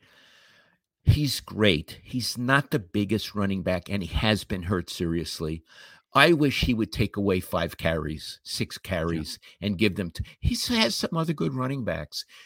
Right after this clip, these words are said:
Speaker 1: So it, it, it, I'm not a fan, but as an observer, I do think he overuses him.
Speaker 2: Yeah, it's like Kyle's too smart. He's too good. This team is too loaded for this to be the only way he can call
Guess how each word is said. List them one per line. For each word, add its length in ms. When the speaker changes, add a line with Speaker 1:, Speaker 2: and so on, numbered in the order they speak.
Speaker 1:
So 360
it, 160
it, 240
it, 120
I'm 160
not 160
a 60
fan, 680
but 140
as 240
an 100
observer, 800
I 100
do 200
think 220
he 120
overuses 580
him. 160
Speaker 2:
Yeah, 160
it's 160
like 160
Kyle's 340
too 240
smart. 500
He's 220
too 220
good. 340
This 140
team 220
is 80
too 220
loaded 400
for 140
this 180
to 120
be 80
the 180
only 260
way 180
he 120
can 160
call 500